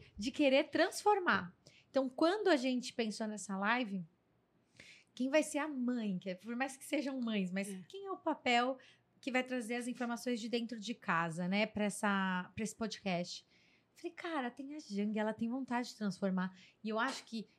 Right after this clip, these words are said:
Speaker 1: esse projeto com o Rehap que a gente tá fazendo aqui ao longo do ano inteiro, ele é pra transformar. Quando você lembra brincar, pode, pode invalidar a palavra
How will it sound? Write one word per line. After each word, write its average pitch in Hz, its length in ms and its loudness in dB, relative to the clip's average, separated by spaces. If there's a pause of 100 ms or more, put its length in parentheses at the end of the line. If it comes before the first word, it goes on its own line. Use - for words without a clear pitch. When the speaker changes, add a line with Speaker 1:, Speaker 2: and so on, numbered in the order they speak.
Speaker 1:
esse 254 200 0
projeto 208 520 -2
com 208 80 -4
o - 20 0
Rehap 185 560 0
que - 60 -12
a 175 40 -8
gente 180 180 -8
tá 185 100 -10
fazendo 175 400 -4
aqui 165 280 -8 (320)
ao 170 100 -8
longo 190 180 -2
do 175 80 -2
ano 233 160 0
inteiro, 196 640 0 (360)
ele 226 260 2
é 208 100 8
pra 262 220 2
transformar. 240 720 -4 (440)
Quando 208 120 -10
você 311 80 0
lembra 262 260 2
brincar, 190 680 2
pode, 196 220 -2 (200)
pode 196 220 -2
invalidar 202 600 2
a 170 40 -4
palavra 170 600 2